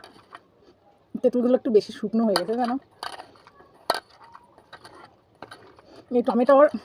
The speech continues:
মাখানো লাস্টে যে ঝোলটা থাকে, ওইটা কিন্তু খেতে, মানে, এত টেস্ট, কী বলবো। ওর ভিতরে একটু চিনি দিলে বেশি ভালো হতো, কিন্তু আমি চিনি দিইনি, কারণ চিনি দিলে আমার গ্যাস হয়, কিন্তু অনেকেরই আবার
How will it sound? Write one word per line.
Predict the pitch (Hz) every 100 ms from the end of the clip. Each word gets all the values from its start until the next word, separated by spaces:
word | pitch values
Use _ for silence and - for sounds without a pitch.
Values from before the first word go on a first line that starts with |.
| 233
মাখানো | 220 247 254 240
লাস্টে | 202 254
যে | 254 214
ঝোলটা | 214 247 214
থাকে, | 233 320 - - - 220
ওইটা | 214 233
কিন্তু | 247 240 208 -
খেতে, | 233 220 247 220 247 -
মানে, | 220 233 - - - - -
এত | 208 - 269 254
টেস্ট, | 254 262 -
কী | 226 202
বলবো। | 196 208 339 - - - _ - - -
ওর | 226
ভিতরে | 254 254
একটু | 277
চিনি | 247 247
দিলে | 247
বেশি | 220 254
ভালো | 220 214
হতো, | 240 - - - -
কিন্তু | - -
আমি | -
চিনি | 226 226
দিইনি, | 220 220 247
কারণ | 208 - - -
চিনি | 226 220
দিলে | 220
আমার | 208 214 - - - - - - 220
গ্যাস | 208 196 180
হয়, | 185 - -
কিন্তু | 226 226 214
অনেকেরই | 220 240 233
আবার | 233